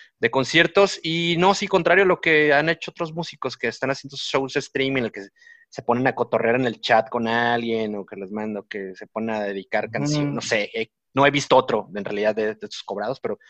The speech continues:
Speaker 1: entiendo cómo tienen una dinámica así como adicional. Estos camaradas no, fue tal como si hu-, hubiera sido un, un, un concierto hecho y derecho.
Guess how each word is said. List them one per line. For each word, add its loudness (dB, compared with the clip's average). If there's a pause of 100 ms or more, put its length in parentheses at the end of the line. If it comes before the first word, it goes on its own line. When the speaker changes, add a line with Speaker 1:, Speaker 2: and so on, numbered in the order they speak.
(160)
Speaker 1:
entiendo -2
cómo -2
tienen -2
una 0
dinámica 0
así -12
como -4
adicional. -2 (560)
Estos -6
camaradas 4
no, 6
fue 2
tal 2
como -2
si -4
hu-, -8
hubiera -2
sido 0
un, -4 (100)
un, -6
un -8
concierto -2 (140)
hecho -10
y -2
derecho. -2